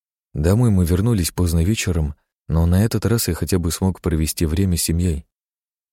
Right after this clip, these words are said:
Оказалось, что за время моего отсутствия Сережа начал произносить первые звуки, которые хотя бы отдаленно напоминали слова.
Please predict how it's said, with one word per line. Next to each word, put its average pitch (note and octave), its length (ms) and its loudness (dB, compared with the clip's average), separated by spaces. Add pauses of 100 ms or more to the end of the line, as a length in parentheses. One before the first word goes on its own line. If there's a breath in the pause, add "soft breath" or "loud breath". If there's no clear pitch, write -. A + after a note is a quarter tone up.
Оказалось, G#2+ 420 2
что F#2+ 200 0
за F2 140 2
время F#2+ 260 2
моего E2 320 2
отсутствия D#2+ 500 -2
Сережа G2+ 400 0
начал F#2 320 0
произносить E2 640 -2
первые D#2+ 380 0
звуки, F#2+ 420 -6 (380)
которые D#2+ 300 0
хотя - 260 -2
бы E2+ 140 0
отдаленно E2 520 0
напоминали E2 540 -2
слова. D#2+ 460 -2